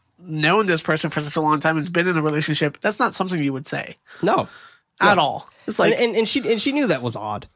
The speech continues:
Speaker 1: Right.
Speaker 2: Like, she, and, and which is why she grabbed his hand, like, like, "Oh, shit, he's fucked up. Like, something happened."
Speaker 1: And I do have to point out, too, the way they, like, grab hands,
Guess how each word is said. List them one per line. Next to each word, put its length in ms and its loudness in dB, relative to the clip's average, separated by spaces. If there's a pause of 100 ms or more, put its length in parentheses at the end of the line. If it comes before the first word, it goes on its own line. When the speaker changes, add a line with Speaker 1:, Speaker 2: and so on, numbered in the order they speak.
(160)
Speaker 1:
Right. 260 0 (140)
Speaker 2:
Like, 160 0
she, 180 0
and, 160 2
and 240 0
which 160 0
is 100 -2
why 120 2
she 120 -6
grabbed 200 -2
his 100 -2
hand, 220 0
like, 180 -6
like, 240 -6
"Oh, 160 -2
shit, 300 -6
he's 180 -4
fucked 380 -8
up. 200 -2
Like, 140 0
something 380 -4
happened." 420 -4
Speaker 1:
And 120 -2
I 40 4
do 140 4
have 100 4
to 80 2
point 180 2
out, 120 4
too, 160 2
the 100 0
way 220 2
they, 180 4
like, 300 0
grab 360 2
hands, 640 -2